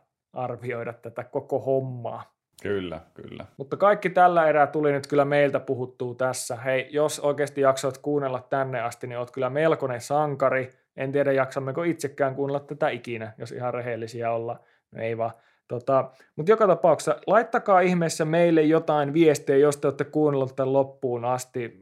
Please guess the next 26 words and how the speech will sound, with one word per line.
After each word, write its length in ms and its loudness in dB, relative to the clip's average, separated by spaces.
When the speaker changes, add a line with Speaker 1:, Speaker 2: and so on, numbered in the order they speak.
Speaker 1:
Keksitään 520 2
vaikka 220 2
joku 140 0
palkinto 680 -2
siitä 300 -6
hyvästä. 520 -14
Tehdään 380 -2
joku 180 -6
pieni 360 -6
piirustus 760 -12
tai 220 -10
jotain 380 0
muuta. 400 -2
Mut 100 -4
olisi 160 6
tosi 260 6
kiva 200 4
kuulla, 380 4
että 200 -6
hei, 200 -2
kiinnostaako 600 0
tällainen 460 -6
analyysi? 760 0
Speaker 2:
Palkinnoksi 460 -2
kirjoittaa 380 -2
palindromeja 800 -4